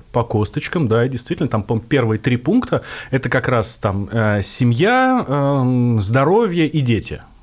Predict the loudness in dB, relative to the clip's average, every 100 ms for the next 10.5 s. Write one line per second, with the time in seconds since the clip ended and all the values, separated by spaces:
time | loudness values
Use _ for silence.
0 | -6 -2 -2 -2 0 2 2 2 0 0
1 | 0 0 2 2 2 2 2 0 0 0
2 | 0 0 -4 -2 -2 0 0 0 0 0
3 | 2 2 2 2 -4 -8 -14 -10 2 2
4 | 2 0 0 0 -4 -6 -14 -4 0 2
5 | 2 0 0 2 2 0 2 0 2 -2
6 | 0 0 0 -2 -2 -2 -6 -20 -20 -20
7 | -20 -20 -16 0 2 4 4 2 0 -4
8 | 0 2 2 2 0 0 2 2 2 0
9 | -4 -12 -10 0 2 2 0 0 0 0
10 | -2 0 -2 -4